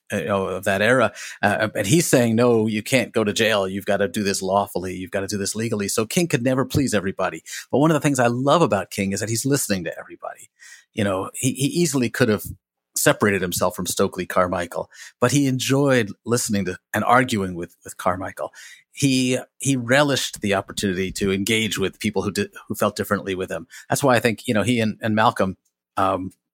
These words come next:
probably would have gotten along really well if they'd spent more time together, because King was always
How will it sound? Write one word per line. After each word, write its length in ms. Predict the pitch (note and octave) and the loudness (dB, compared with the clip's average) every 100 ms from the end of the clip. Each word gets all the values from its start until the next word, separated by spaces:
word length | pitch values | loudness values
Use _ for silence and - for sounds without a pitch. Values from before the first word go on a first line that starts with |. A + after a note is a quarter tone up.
| - | -2
probably 280 | G#2+ G#2 G#2 | 2 2 2
would 100 | G2+ | 0
have 80 | G2+ | 2
gotten 500 | G2+ G#2 G2+ G2 G2+ | 2 2 -4 -4 -4
along 320 | G#2 G#2 G2+ | 0 2 2
really 240 | G#2 G2+ G2+ | 2 0 2
well 200 | G#2+ F#2+ | 4 2
if 120 | - | 0
they'd 160 | F2+ | -4
spent 180 | - G2+ | -2 -2
more 140 | G#2 F#2 | -2 -2
time 240 | F#2+ F#2+ | 0 0
together, 320 | F#2 F2+ F2 - - - _ | -2 -6 -6 -12 -20 -20 _
because 540 | A#2+ A2 A2 F#2+ - _ _ _ | -6 0 0 0 -6 _ _ _
King 160 | - D3+ | 0 2
was 160 | C#3 - | 2 2
always 500 | C3+ C3+ C3+ A#2+ | 2 4 2 0